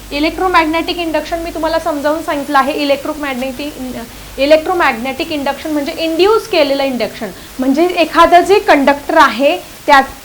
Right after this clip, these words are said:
त्या, त्याच्यामध्ये आपण काय करू शकतो? इन-, करंट इंड्यूस करू शकतो. एक तर त्याचं मॅग्नेटिक फील्ड चेंज करायचं किंवा त्याला मॅग्नेटिक फील्ड असणाऱ्या क्षेत्रामध्ये न्यायचं, तर आपण त्याच्यामध्ये इंड्यूस करंट हा प्रोड्यूस करू शकतो.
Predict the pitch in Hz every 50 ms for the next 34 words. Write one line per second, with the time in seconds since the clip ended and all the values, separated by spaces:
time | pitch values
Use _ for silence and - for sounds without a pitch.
0 | - - 320 269 262 262 247 262 277 269 269 359 370 381 392 359 370 359 320 277
1 | - 311 320 302 330 302 311 330 311 311 302 - 320 320 - - 359 349 - 320
2 | 302 294 240 - - - - 311 302 311 349 381 - 330 320 302 294 311 359 392
3 | 392 - - 320 302 294 - 302 - - - 302 339 339 - - - - 294 277
4 | 254 359 359 359 349 381 370 381 349 302 269 294 320 320 311 392 392 - - 349
5 | 339 320 320 311 - 370 330 330 330 330 - 320 302 277 285 - 330 320 339 320
6 | 330 311 - 302 320 311 311 277 254 240 262 262 254 330 320 320 - 339 330 311
7 | 311 285 269 269 - 277 269 254 269 302 311 - - - - - - - 330 320
8 | - 302 269 277 269 277 254 294 311 339 349 311 262 - 262 233 254 262 262 247
9 | - 277 269 277 277 302 285 294 311 - 294 285 262 269 311 302 311 - 294 285
10 | 254 254 247 240 269 285 - 285 240 254 285 311 302 - - 294 285 277 - -
11 | - - - 262 277 320 320